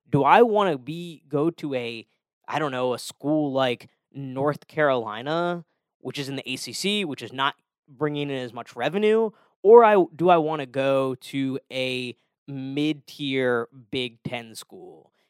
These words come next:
And I think it's a tough decision for a coach like that, but if that Big Ten school can offer more money, I think in a lot of cases, the mid-tier Big Ten school will probably win out. Now, the college football playoff and the expansion of that,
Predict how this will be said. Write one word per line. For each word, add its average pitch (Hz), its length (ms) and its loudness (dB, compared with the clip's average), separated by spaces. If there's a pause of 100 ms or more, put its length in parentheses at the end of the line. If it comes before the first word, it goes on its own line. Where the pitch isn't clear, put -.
(100)
And 151 220 0
I 151 60 4
think 208 180 0
it's 233 120 2
a 220 40 4
tough 175 240 2
decision 151 720 -6
for 143 200 2
a 127 40 0
coach 123 240 -4
like 123 140 -12
that, 143 340 0
but 139 160 -2
if 143 240 -10
that - 260 -10
Big 139 200 -10
Ten 143 180 -6
school 139 180 -6
can 127 160 -8
offer 123 240 -2
more 120 240 -6
money, 143 480 -6 (500)
I 139 100 2
think 156 360 -4
in 143 260 -4
a 143 80 -2
lot 127 220 0
of 160 60 -2
cases, 135 400 -4
the 143 120 -4
mid-tier 127 560 -4
Big 113 240 -10
Ten 147 240 -12
school 113 420 -10
will 127 200 2
probably 117 640 -6
win 135 260 -4
out. 196 260 -4 (360)
Now, 139 400 2
the 147 100 4
college 151 460 4
football 175 240 2
playoff 120 520 2
and 127 140 -10
the 123 80 -6
expansion 127 640 -8
of 110 120 -10
that, 113 320 -4